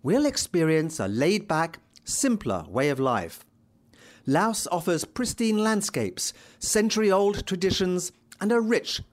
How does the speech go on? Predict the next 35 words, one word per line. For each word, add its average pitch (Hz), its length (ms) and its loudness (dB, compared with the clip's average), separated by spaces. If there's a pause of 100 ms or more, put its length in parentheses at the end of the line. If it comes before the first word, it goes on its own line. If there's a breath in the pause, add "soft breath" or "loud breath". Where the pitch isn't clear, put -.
cultural 156 420 0
heritage. 117 600 0 (760 loud breath)
Much 185 220 2
of 269 80 2
its 139 140 -2
beauty 175 380 0
lies 196 420 2
in 165 100 -2
the 139 80 0
peacefulness 220 640 0
and 202 160 0
warmth 220 400 2 (280 loud breath)
of 113 100 -4
the 117 80 0
people 185 480 0 (120)
who 240 100 0
have 240 140 2
lived 135 360 0
much 98 280 -2
the 240 100 0
same 233 260 2
way 143 320 2 (300 loud breath)
for 226 120 2
hundreds 135 540 -2
of 135 100 0
years. 101 520 0 (1300 loud breath)
Cambodia 240 680 4
is 156 120 -2
another 208 400 2
recently 165 440 0
opened 180 360 0
country 147 400 -2
of 185 180 -4 (100)
wondrous 151 520 0
beauty. 143 420 -2